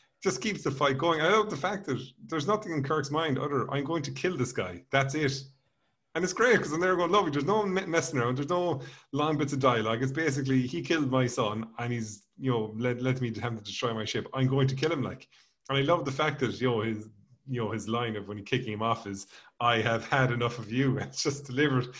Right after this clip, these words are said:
in the, you know, in the stereotypical William Shatner kind of manner, like. And they wanted originally, I think, in say, something like, you know, "This is for David," but, like, it kind of works better this way, I think, 'cause it's slightly less kind of, you know, vengeful than kind of, you know, if you'd said the other thing, like.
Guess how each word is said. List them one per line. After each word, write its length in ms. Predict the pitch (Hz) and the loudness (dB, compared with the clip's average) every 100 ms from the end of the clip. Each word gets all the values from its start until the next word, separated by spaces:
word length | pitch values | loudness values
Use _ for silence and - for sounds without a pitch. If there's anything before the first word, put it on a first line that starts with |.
| - - 135 | -16 -8 2
in 140 | 135 | 6
the, 160 | 139 139 | 6 4
you 200 | 135 156 | 2 4
know, 120 | 143 | 4
in 120 | 127 | 4
the 60 | 113 | 2
stereotypical 680 | - 139 131 139 135 120 110 | 2 4 6 4 2 2 0
William 300 | 110 131 123 120 | 6 6 6 2
Shatner 640 | - 139 143 - 110 104 | 2 2 0 -4 -4 -2
kind 240 | 139 131 | 0 0
of 80 | 117 | 2
manner, 320 | 113 156 170 | 0 0 2
like. 320 | 127 104 - - _ _ - - 135 | 0 -2 -8 -20 _ _ -20 -10 -4
And 120 | 143 | 0
they 60 | 156 | 2
wanted 300 | 190 156 160 | 2 2 2
originally, 300 | 196 160 135 | 2 4 2
I 40 | |
think, 120 | 143 131 | 4 2
in 100 | 117 | 2
say, 300 | 127 120 120 | 0 -2 -2
something 260 | - 117 | -2 -2
like, 140 | 120 113 | 0 0
you 80 | 117 | 0
know, 80 | |
"This 180 | 107 131 | 0 0
is 60 | 113 | 0
for 80 | 110 | -4
David," 360 | 120 139 113 113 | 2 4 4 -2
but, 160 | 113 | -6
like, 180 | 143 139 | -4 -4
it 140 | 151 | 0
kind 120 | 165 160 | 2 2
of 60 | |
works 240 | 156 160 131 | 4 2 2
better 260 | 143 135 | 0 0
this 240 | 113 127 120 | 0 -2 -2
way, 80 | 98 | -4
I 20 | |
think, 260 | - 104 98 | -4 -10 -8
'cause 240 | 101 - - - _ 117 | -10 -10 -20 -20 _ -10
it's 240 | - - - | -10 -14 -10
slightly 680 | - - 131 151 156 170 | -8 2 4 6 4 0
less 260 | 156 151 139 | 0 0 2
kind 180 | 147 139 | 0 2
of, 180 | 123 120 | 2 2
you 100 | 131 | 2
know, 220 | 117 117 110 | 2 -2 -6
vengeful 600 | 98 135 135 131 98 87 - - | -2 0 2 0 -2 -4 -12 -8
than 240 | 104 98 | -8 -6
kind 180 | 113 107 | -8 -6
of, 160 | 98 98 | -8 -8
you 80 | 113 | -6
know, 280 | 107 98 95 98 - - | -4 -6 -10 -16 -20 -16
if 160 | 120 113 | -12 -12
you'd 100 | 104 | -8
said 160 | 107 | -8
the 80 | 104 | -6
other 100 | 113 | -6
thing, 200 | 110 104 | -6 -8
like. 200 | 87 - | -10 -18